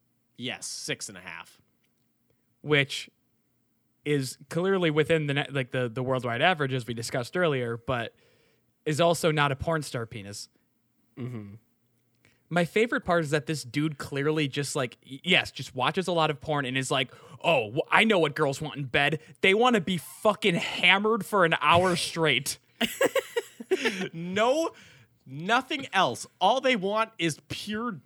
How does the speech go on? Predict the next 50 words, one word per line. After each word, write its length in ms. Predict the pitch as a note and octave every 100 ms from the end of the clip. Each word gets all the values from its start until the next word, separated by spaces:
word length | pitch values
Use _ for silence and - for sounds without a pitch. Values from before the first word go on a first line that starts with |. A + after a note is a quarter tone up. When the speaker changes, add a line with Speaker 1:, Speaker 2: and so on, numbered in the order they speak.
| _ _
Speaker 1:
dick 300 | F#3+ G3 -
penetration 840 | D#3 C#3+ C3 - D3 C3+ - E3+
for 160 | D#3 E3+
one 480 | A#2+ G#2 A2+ F3 A3
hour 360 | G3+ F#3 F3+ D#3
straight. 580 | - F3+ D3+ A#2+ E2+ _ _ _ _ _ - F#2
That's 360 | A#2 E3 - -
it. 240 | C3+ F2 _ _ _ _ _
Speaker 2:
Everyone 400 | - A3+ D#4 C#4
has 280 | A3 G#3+ G#3 -
every, 340 | F#3 G#3+ C4+ G3
some 240 | - A3+
people 380 | C4 B3 - A3
like 240 | A3 G#3+ -
that. 180 | A#2+
It's 140 | C3+ -
just 260 | F3+ E3+
like 140 | G3+ F#3
how 100 | F3
some 260 | - F3+
women 320 | F3 F#3 E3+ D3+
<laughs> 120 | D3+
love 240 | F3 D#3+
massive 480 | D#3+ D#3 D3+ D#3+ D#3
di-, 80 | D#3+
there 140 | D#3
are 80 | D#3+
size 400 | D#3+ G3 F#3+ F#3
queens 320 | - F#3 D#3+ -
out 260 | E3+ E3
there, 160 | C#3 A#2+ - F3
but 140 | F3 E3+
I'm 140 | E3
just 340 | C3 F#3 E3 -
saying, 380 | G#3+ E3 C#3 C3+ - - _
pe-, 220 | - G3+
like, 280 | E3+ F3 -
no 220 | E3 E3
one 220 | F#3+ G#3+ F#3+
is 120 | D3+
more 160 | E3
obsessed 420 | D#3+ - F3 E3 -
with 100 | -
the 60 |
size 420 | C#3 - C3+ D#3+ D#3+
of 80 | D3
their 120 | D#3
dick 440 | B2+ F#3 D3+ D3
than 180 | C#3 C3+
dudes. 540 | B2 C3+ F2+ A#2+ -